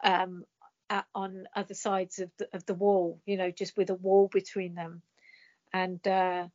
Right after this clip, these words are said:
and they know that the other person's behind them and they want to shoot each other kind of thing.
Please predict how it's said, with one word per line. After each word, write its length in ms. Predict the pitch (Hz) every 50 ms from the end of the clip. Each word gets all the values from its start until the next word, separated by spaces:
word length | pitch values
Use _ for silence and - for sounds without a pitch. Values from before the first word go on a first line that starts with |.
| _ _ _ _ _ _ -
and 320 | - 190 180 180 180 175 - _ -
they 140 | - 196 196
know 200 | 196 202 190 185 185 190
that 160 | 185 - - _
the 120 | - 214 196
other 120 | 185 -
person's 400 | 185 _ - 202 185 - 190 175
behind 460 | - - 190 175 202 196 185 185 190
them 180 | 180 180 170 175
and 240 | 175 180 175 180 - _
they 80 | - 185
want 240 | 175 185 185 175 -
to 80 | - -
shoot 380 | - - - 208 190 190 -
each 220 | 202 - - - -
other 340 | 180 175 165 170 170 165 - _
kind 180 | - 180 170 175
of 100 | 170 170
thing. 260 | - 175 170 170 170